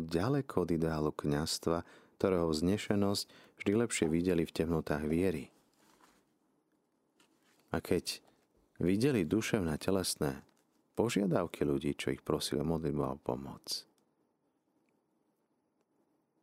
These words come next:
Tretie obrátenie je dielom Ducha Svätého, ktorý osvietil dušu darom rozumu. Ako záblesk svetla v temnej noci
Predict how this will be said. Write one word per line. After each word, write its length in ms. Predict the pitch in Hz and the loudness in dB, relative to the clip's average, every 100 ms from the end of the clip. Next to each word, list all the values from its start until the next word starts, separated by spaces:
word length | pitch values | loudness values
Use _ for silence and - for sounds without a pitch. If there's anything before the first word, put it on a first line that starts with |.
| _ | _
Tretie 400 | - 123 123 - | -6 -4 -2 0
obrátenie 880 | 107 92 113 95 - - 67 67 69 76 | 0 0 0 -2 -4 -6 -4 -6 -8 -4
je 80 | 71 | -2
dielom 320 | 90 90 80 | 0 0 0
Ducha 240 | 76 - | -2 -2
Svätého, 720 | 76 - 69 - 69 71 71 - _ _ _ _ _ _ _ _ | -4 -4 -4 -2 -4 -4 -8 -16 _ _ _ _ _ _ _ _
ktorý 320 | - 78 69 - | -2 0 0 0
osvietil 640 | 117 117 - 113 - 98 85 | -2 0 0 0 0 0 2
dušu 400 | 80 82 - 78 | 0 -2 -2 -2
darom 320 | 73 73 71 | -2 -2 -2
rozumu. 560 | 65 69 73 73 76 - _ _ _ _ _ _ _ _ _ - 80 | -2 -2 -4 -4 -8 -12 _ _ _ _ _ _ _ _ _ -10 -8
Ako 160 | - | -4
záblesk 640 | 82 87 107 101 90 - 82 | -2 0 -2 -2 -4 -2 0
svetla 480 | 85 - 82 73 | 0 0 -4 -4
v 60 | - | -4
temnej 340 | - 92 85 | -2 2 2
noci 400 | 76 85 - - | 0 -2 -2 -4